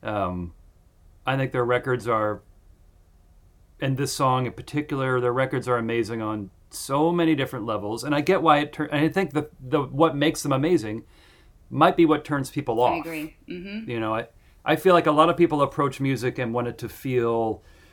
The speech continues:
Speaker 1: a certain way. They want to, want it, I think maybe they appreciate the confessional nature of a live feeling track or the cathartic nature of that. And I don't wanna say that Steely Dan wrings that out of a song. Uh,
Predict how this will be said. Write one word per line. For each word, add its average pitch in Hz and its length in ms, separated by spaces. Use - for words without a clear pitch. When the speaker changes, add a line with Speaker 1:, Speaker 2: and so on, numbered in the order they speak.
Speaker 1:
a 123 120
certain 127 400
way. 120 160
They 117 100
want 123 240
to, 139 80
want 131 200
it, 131 80
I 135 100
think 135 240
maybe 139 200
they 127 200
appreciate 131 480
the 113 60
confessional 120 580
nature 113 520
of 113 160
a 101 60
live 107 380
feeling 107 340
track 107 480
or - 140
the 98 120
cathartic 117 600
nature 110 300
of 95 120
that. 95 380
And 131 140
I 127 80
don't 143 220
wanna 139 160
say 135 220
that 113 140
Steely 131 300
Dan 117 260
wrings 120 300
that 104 140
out 139 160
of 151 100
a 120 60
song. 104 640
Uh, 117 220